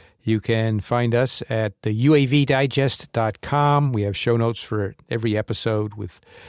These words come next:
links to not only the news stories we, uh, we talk about, but also the companies involved, things like, in this case, this week, the, uh, the patent, a link to that Apple patent,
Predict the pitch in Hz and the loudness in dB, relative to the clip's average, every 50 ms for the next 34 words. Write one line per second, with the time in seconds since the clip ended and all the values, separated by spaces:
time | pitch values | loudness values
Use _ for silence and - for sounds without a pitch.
0 | - - - _ _ - 110 120 120 104 - - - - 110 101 101 - 160 220 | -20 -20 -20 _ _ -2 0 0 0 0 -2 -6 -4 -2 -2 0 0 2 2 4
1 | 220 226 220 214 190 127 123 120 117 127 143 156 - - 139 135 143 143 143 123 | 4 4 4 4 4 4 4 4 4 4 4 2 2 2 2 2 4 2 2 0
2 | - - - - 180 131 123 123 120 117 117 117 123 - 131 135 131 120 110 - | -2 -6 -10 -8 -4 -2 -2 -2 -2 -2 -4 -4 -4 -4 -4 -4 -4 -4 -2 0
3 | 123 135 131 - 139 123 123 123 127 - - 107 110 113 120 - - 117 98 104 | 0 0 0 0 0 0 0 0 0 -2 -2 0 0 0 0 0 0 -2 -2 -2
4 | - - - 127 120 - 131 127 127 107 101 113 117 107 113 113 117 113 113 117 | -4 -4 -4 -2 0 2 2 2 2 2 2 2 2 2 2 4 4 4 4 2
5 | 113 104 - - - 110 104 - 113 107 98 107 104 101 110 104 - - 107 104 | 0 -2 -4 -4 -4 -2 -2 0 -2 -2 -2 -2 -2 -2 -2 -4 -2 -2 -2 -2
6 | 104 - - - 113 - - - 110 101 - - - 52 52 95 - - - - | -2 -4 -6 -6 -8 -6 -4 -4 -4 -4 -2 -2 -2 -2 -2 -4 -6 -12 -18 -20
7 | - - - - _ _ _ _ 170 127 117 98 104 92 - - - 120 113 127 | -20 -20 -20 -20 _ _ _ _ -4 -4 -2 -2 -2 -4 -2 -2 -2 -2 -2 -2
8 | 127 113 107 - 110 95 104 113 107 - - 107 101 98 95 - 151 117 110 107 | -4 -6 -4 -4 -4 -2 -2 -2 -2 -2 -2 -2 0 0 -2 -2 -2 -2 -2 -2
9 | - - 113 101 - - 107 98 107 110 117 107 98 - | 0 -2 -2 -2 -2 -2 -2 -2 -2 -4 -4 -4 -6 -6